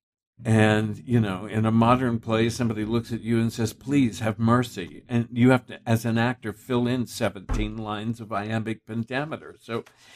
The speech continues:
it's like our work is word novelists when we come to this. We have so much to build. So one of the things,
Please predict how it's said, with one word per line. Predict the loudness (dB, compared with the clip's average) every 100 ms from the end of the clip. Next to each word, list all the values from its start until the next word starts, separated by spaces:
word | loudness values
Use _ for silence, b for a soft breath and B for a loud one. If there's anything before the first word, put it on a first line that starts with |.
| b b 0
it's | 0 2
like | 2 2 _
our | 6 8
work | 10 8 8
is | 2 0
word | 6 8 8
novelists | 6 8 10 8 4 -6 -16 -18 -18 _ -20 -4
when | -2 -2
we | -4
come | -8 -8 -8 -16
to | -20
this. | -20 -20 -20 -20 _ b b b b b
We | 6
have | 6 6
so | 2 2 4
much | 4 2 -2 -10 -8
to | -8
build. | -2 2 2 0 -14 _ _ _ _ _ _ _ _ _ _ _
So | 6 8 8
one | 2 2 2
of | 4
the | 4
things, | 4 -2 -2 -4 -14 -20